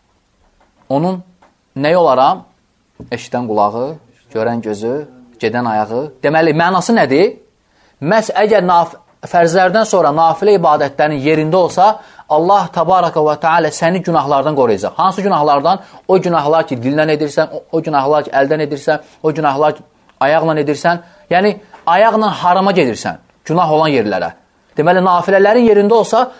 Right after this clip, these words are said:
Allah təbaraka və təala səni hifz eləyəcək, sən getməyəcəksən ora. Bağlılığı, e, yəni bu da çox incə məqamdır. Yəni bağlılıq var. Və bəzən insan başqa şeylərdə axtarır, haramları istifadə etməyi. Buradadır ən böyük səbəb.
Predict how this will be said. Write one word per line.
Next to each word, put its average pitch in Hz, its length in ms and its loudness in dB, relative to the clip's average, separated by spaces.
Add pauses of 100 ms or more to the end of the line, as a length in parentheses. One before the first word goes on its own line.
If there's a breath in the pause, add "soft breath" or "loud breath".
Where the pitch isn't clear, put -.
(220 loud breath)
Allah 190 460 2
təbaraka 180 420 0
və 147 160 0
təala 160 240 0
səni 175 240 -2
hifz 160 320 -2
eləyəcək, 143 400 0 (240 loud breath)
sən 175 240 0
getməyəcəksən 175 480 -2
ora. 92 180 -6 (880)
Bağlılığı, 151 440 2 (640)
e, 127 100 -8 (220)
yəni 143 240 -2
bu 175 100 2
da 160 80 2
çox - 220 -6
incə 147 220 0
məqamdır. 101 420 -4 (100)
Yəni 117 140 -4
bağlılıq 147 440 2
var. 87 200 -6 (420)
Və 120 140 -4
bəzən 196 240 0
insan 185 320 -4 (420 soft breath)
başqa 160 300 -2
şeylərdə 151 320 2
axtarır, 98 320 -4
haramları 123 400 0
istifadə 117 320 -2
etməyi. 95 320 -8 (160)
Buradadır 156 560 0 (240)
ən 123 180 -2
böyük 104 140 -6
səbəb. 80 320 -14